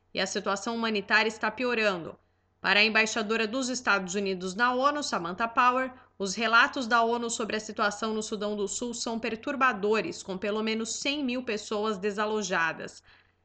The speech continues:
Ela destaca que o Conselho de Segurança pede a todos os lados em conflito na nação africana que protejam os civis,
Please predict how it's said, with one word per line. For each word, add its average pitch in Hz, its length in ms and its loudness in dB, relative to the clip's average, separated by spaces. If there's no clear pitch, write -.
Ela 208 180 6
destaca 240 480 2
que 269 100 -2
o 269 60 -4
Conselho 262 400 0
de 226 100 -4
Segurança 240 600 -2
pede 247 260 0
a 233 60 0
todos 254 400 -2
os 254 160 -2
lados 226 400 4
em 233 120 0
conflito 247 640 -4
na 220 120 0
nação 208 320 -2
africana 220 520 -2
que 262 140 -4
protejam 214 640 0
os 196 100 -4
civis, 214 420 -4